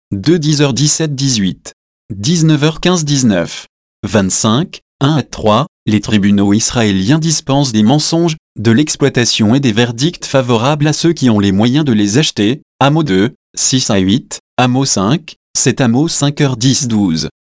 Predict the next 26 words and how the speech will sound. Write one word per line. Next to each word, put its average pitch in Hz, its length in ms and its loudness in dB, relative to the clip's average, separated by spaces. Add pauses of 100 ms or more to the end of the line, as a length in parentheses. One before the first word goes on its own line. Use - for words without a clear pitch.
(180)
six 147 380 0
heures 139 140 0
douze, 90 420 0 (400)
huit, 104 380 2 (220)
six. - 460 0 (360)
Au 110 100 2
mépris 151 380 2
des 113 180 0
instructions 131 520 -2
explicites 160 640 -2
de 127 100 0
mener 156 300 4
des 147 120 0
transactions 120 760 0
commerciales 110 760 0
honnêtes, 107 460 -2 (240)
Lév 113 260 2
dix-neuf, 110 600 0 (180)
trente-cinq 139 540 0
à 110 80 2
trente-six, 110 760 -2 (200)
deux 127 220 2
vingt-cinq, 156 640 0 (240)
treize 165 320 0
à 101 60 2
seize, 107 480 0